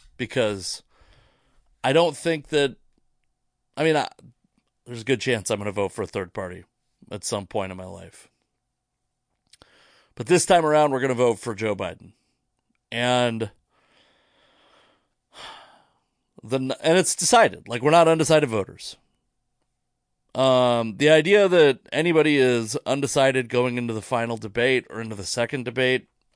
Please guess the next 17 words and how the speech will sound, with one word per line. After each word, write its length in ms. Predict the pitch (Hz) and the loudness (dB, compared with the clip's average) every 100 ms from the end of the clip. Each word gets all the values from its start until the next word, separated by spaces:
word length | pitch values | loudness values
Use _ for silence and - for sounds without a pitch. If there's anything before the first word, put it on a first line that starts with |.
| _ | _
it 100 | - | -14
seems 440 | - 135 135 123 123 | -8 -6 -6 -6 -6
a 40 | |
little 220 | 117 113 107 | -6 -6 -6
far-fetched 560 | 104 98 101 90 - | -6 -8 -10 -16 -18
to 100 | - | -20
me. 80 | 98 - - | -20 -10 2
But 360 | 151 151 - _ _ _ _ _ _ _ _ _ _ _ | 4 4 2 _ _ _ _ _ _ _ _ _ _ _
what 200 | - 135 | -2 2
would 140 | 139 175 | 4 2
have 80 | 151 | 2
been 140 | 170 | 0
the 60 | 160 | 0
second 320 | 165 151 156 | -2 -2 -4
debate 400 | 147 131 131 123 | -4 0 0 -2
that 80 | 117 | -6
became 800 | 107 - 139 147 147 147 139 127 | -12 -12 -6 -4 -4 -6 -8 -14